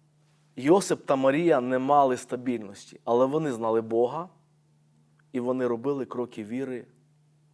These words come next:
маючи з ним стосунки. Тому ми рухаємося Біблією, а Біблія нам що говорить?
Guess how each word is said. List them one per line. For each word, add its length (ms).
маючи 360
з 60
ним 140
стосунки. 680
Тому 400
ми 280
рухаємося 580
Біблією, 500
а 80
Біблія 320
нам 180
що 200
говорить? 520